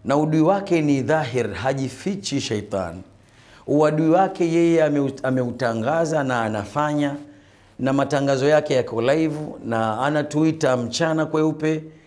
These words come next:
na hakuna kiziwizi. Sasa katika aya hii, maana yake ni kwamba ukifuata nyayo za shaitan, kuingiwa na Ibilisi ni rahisi sana.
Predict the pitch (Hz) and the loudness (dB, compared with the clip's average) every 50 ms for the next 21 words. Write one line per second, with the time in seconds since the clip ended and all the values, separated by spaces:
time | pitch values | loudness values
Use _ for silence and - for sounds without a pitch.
0 | - _ _ - _ _ - 131 147 147 147 147 151 156 151 - - - - - | -20 _ _ -20 _ _ -2 0 2 2 2 2 0 -2 -2 -4 -10 -20 -10 -2
1 | - 220 208 180 156 131 117 - - 117 104 - 101 90 92 85 - - - - | 0 0 2 2 2 0 0 -2 -4 -6 -6 -6 -6 -8 -8 -10 -12 -14 -16 -18
2 | - _ _ _ _ _ _ _ _ _ _ _ _ _ _ _ _ - 208 160 | -20 _ _ _ _ _ _ _ _ _ _ _ _ _ _ _ _ -2 0 2
3 | 185 175 170 170 165 156 160 175 160 175 175 - 175 170 165 160 160 160 - 156 | 4 4 4 4 2 0 0 -2 0 0 2 2 4 4 4 4 2 0 2 2
4 | 170 170 170 165 151 175 214 208 160 151 170 - - - - - - _ _ _ | 4 4 4 4 4 2 2 2 2 0 0 -2 -4 -8 -16 -20 -20 _ _ _
5 | _ _ _ _ _ _ _ _ _ _ - 143 151 147 147 151 165 190 190 - | _ _ _ _ _ _ _ _ _ _ -2 2 2 4 4 4 2 2 2 0
6 | 175 160 147 - - 180 180 156 131 123 139 143 - - - - 160 156 156 - | 0 0 0 -2 0 0 0 0 0 -2 -2 -4 -6 -8 -8 -4 -4 -2 -2 -2
7 | 160 156 - 160 156 165 208 254 294 - - 180 160 156 165 170 165 151 139 120 | -4 -4 -2 -2 2 2 2 2 0 0 0 0 2 2 2 2 2 2 0 0
8 | 135 127 - 123 117 117 117 131 139 156 175 190 202 - - - - - - _ | -2 -4 -2 -4 -4 -4 -2 0 0 0 0 -4 -6 -10 -14 -20 -20 -20 -20 _
9 | _ _ _ _ _ _ _ _ _ _ _ _ _ _ _ _ - - 143 143 | _ _ _ _ _ _ _ _ _ _ _ _ _ _ _ _ -8 -2 0 2
10 | 139 135 135 127 139 151 147 147 143 135 127 123 123 120 120 123 120 135 139 139 | 2 2 0 0 0 2 2 2 0 0 -2 -4 -4 -4 -2 -2 0 0 0 0
11 | 139 - 143 143 139 120 113 113 110 107 107 92 85 107 110 104 - - 90 - | 0 0 0 0 0 0 0 -2 -2 0 -2 -2 -2 -4 -4 -4 -4 -6 -6 -6
12 | - 98 85 78 80 82 | -8 -8 -10 -12 -16 -18